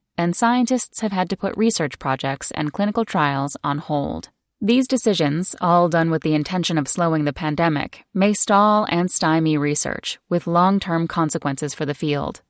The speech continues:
It may also hurt career prospects for graduate students who rely on conference presentations to gain exposure.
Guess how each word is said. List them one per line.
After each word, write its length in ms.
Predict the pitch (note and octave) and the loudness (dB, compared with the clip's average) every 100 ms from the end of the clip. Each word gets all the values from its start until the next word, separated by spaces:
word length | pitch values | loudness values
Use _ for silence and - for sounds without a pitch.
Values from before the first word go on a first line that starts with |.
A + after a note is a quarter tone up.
| _ | _
It 140 | - F#3+ | -4 2
may 160 | G#3 | 4
also 280 | G#3 A3+ B3 | 6 4 2
hurt 260 | A3+ F#3 - | 0 -4 -4
career 300 | F3+ E3 D#3 | -2 0 0
prospects 640 | - D3 D3 - - - | 0 -2 -2 -4 -4 -2
for 140 | - | -2
graduate 420 | D#3+ D#3+ D#3 D#3 - | 0 0 2 0 -2
students 380 | - C#3+ D3 | -4 -4 -4
who 100 | - | -2
rely 300 | E3 E3 D#3 | 0 2 2
on 120 | D3 D3 | 2 0
conference 440 | F#3 F#3 D#3+ C#3+ | 0 0 -2 -4
presentations 640 | E3 D3+ D3 - - C#3+ | -4 -4 -4 -6 -6 -6
to 100 | - | -6
gain 240 | D3+ C#3+ C#3+ | -4 -2 -2
exposure. 640 | C#3+ - E3+ E3+ D#3 F3 | -2 0 0 -2 -6 -10